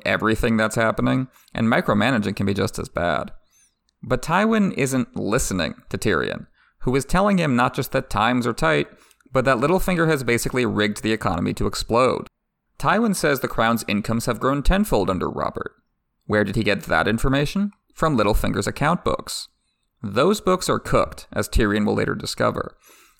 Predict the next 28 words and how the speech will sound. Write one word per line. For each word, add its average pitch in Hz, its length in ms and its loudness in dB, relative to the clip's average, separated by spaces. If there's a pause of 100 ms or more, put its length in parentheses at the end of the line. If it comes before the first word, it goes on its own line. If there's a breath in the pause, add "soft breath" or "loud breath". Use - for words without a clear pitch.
Littlefinger 185 480 2
has 147 100 2
been 139 160 -2
spending 113 460 0
money 107 240 2
as 92 140 -4
quickly - 360 0
as 110 80 2
it's 107 100 -4
been 110 140 -2
coming 104 300 0
in, - 280 0 (220)
maybe 107 260 0
more 110 300 4
so, 90 380 0 (200 loud breath)
and 113 140 0
it's 104 140 -4
much 127 300 0
harder 165 240 0
to - 100 0
track 135 280 0
his 113 80 -4
expenditures 135 800 0 (200 soft breath)
than 113 120 2
it 110 100 2
is 104 140 0
the - 80 -6
revenue. 107 380 0